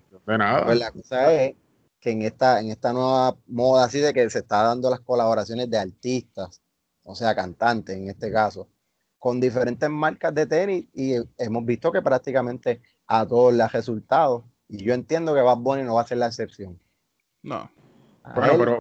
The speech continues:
Speaker 1: pero, pero
Speaker 2: Ajá.
Speaker 1: hablando de ese tema, en Puerto Rico, ¿cuánta gente ha hecho un trato de esa manera? Yo creo que, o sea, estaba las tenis feas esas de Daddy Yankee,
Speaker 2: Ajá.
Speaker 1: eh, estaban las de Don Omar,
Speaker 2: <laughs> Don
Speaker 1: ¿verdad?
Speaker 2: Omar,
Speaker 1: Don
Speaker 2: exacto,
Speaker 1: Omar
Speaker 2: tuvieron.
Speaker 1: sacó.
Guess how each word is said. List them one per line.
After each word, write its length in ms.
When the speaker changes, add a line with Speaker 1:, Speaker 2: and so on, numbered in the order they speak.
Speaker 1:
pero, 440
pero 140
Speaker 2:
Ajá. 80
Speaker 1:
hablando 280
de 80
ese 160
tema, 320
en 100
Puerto 320
Rico, 460
¿cuánta 380
gente 260
ha 40
hecho 260
un 500
trato 440
de 60
esa 140
manera? 400
Yo 140
creo 240
que, 140
o 40
sea, 200
estaba 560
las 200
tenis 260
feas 280
esas 260
de 80
Daddy 240
Yankee, 500
Speaker 2:
Ajá. 420
Speaker 1:
eh, 200
estaban 340
las 120
de 80
Don 220
Omar, 320
Speaker 2:
<laughs> 220
Don 80
Speaker 1:
¿verdad? 240
Speaker 2:
Omar, 220
Speaker 1:
Don 160
Speaker 2:
exacto, 500
Speaker 1:
Omar 120
Speaker 2:
tuvieron. 200
Speaker 1:
sacó. 280